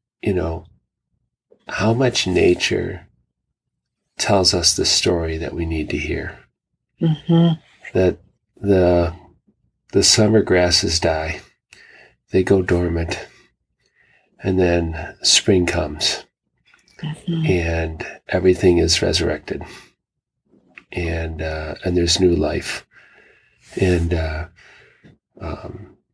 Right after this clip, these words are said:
Speaker 1: sometimes those things that are dying are just dying to become new life.
Speaker 2: Mm-hmm.
Speaker 1: And, uh, I think it helps me.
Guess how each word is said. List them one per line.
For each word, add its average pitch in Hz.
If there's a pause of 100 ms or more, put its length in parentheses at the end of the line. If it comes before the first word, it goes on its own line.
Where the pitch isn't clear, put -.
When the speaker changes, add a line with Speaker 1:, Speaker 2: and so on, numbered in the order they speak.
(400)
Speaker 1:
sometimes 90
those 82 (640)
things 92
that 90
are 92
dying 85
are 82
just -
dying 82
to 92
become 82
new 85
life. - (760)
Speaker 2:
Mm-hmm. 160
Speaker 1:
And, 82
uh, 78 (960)
I -
think 101
it 90
helps 82
me. 82